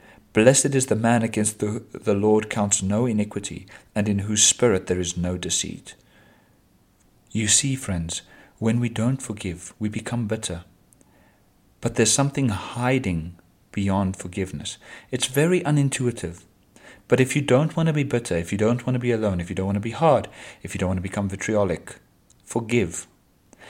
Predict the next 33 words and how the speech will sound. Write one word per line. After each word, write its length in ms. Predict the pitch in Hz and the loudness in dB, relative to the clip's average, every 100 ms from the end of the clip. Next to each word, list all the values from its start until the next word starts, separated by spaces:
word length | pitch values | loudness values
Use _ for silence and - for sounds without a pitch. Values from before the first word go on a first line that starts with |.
| - - | -8 0
And 100 | 147 | 4
it 80 | 185 | 8
hurts. 460 | 160 - - - - _ _ _ - | 8 6 0 -10 -16 _ _ _ -8
It 120 | 120 | -2
hurts. 440 | 123 90 82 - - _ _ - _ _ _ _ _ - | 2 2 0 -8 -12 _ _ -20 _ _ _ _ _ -10
But 160 | - | -6
beyond 340 | 101 107 147 127 | 0 4 4 2
that 240 | 87 - - | 0 -2 -2
is 180 | 92 | -2
joy. 480 | - - 85 73 87 - _ - | -2 -2 -2 -4 -8 -18 _ -4
There's 200 | 92 90 | -2 0
a 60 | 82 | -2
lot 300 | 85 85 82 | 0 0 0
of 120 | - | -6
joy. 260 | - - - - - | -12 -12 -16 -20 -6
There's 200 | - 92 | 0 0
blessing. 580 | - - 90 - - 85 - _ _ _ - _ _ _ _ _ _ - | 0 0 0 0 -4 -8 -16 _ _ _ -20 _ _ _ _ _ _ -2
If 180 | 185 | 2
you 60 | 202 | 4
have 140 | 185 | 2
some 160 | - 170 | 2 0
time, 400 | - 147 85 90 - _ _ _ _ - | 2 2 2 -2 -10 _ _ _ _ -4
do 100 | 147 | -2
yourself 300 | 151 143 143 | 0 0 0
a 40 | |
favor 460 | 135 104 98 135 147 - - | 2 4 4 -2 -4 -12 -4
and 240 | 120 110 | -2 0
read 240 | 113 117 113 | 0 0 -2
the 100 | 104 | -2
whole 240 | 107 107 | 0 0
of 100 | 101 | 0
Psalm 260 | - 92 95 | -2 -4 -4
thirty-two. 520 | 92 - - 85 | -6 -8 -10 -10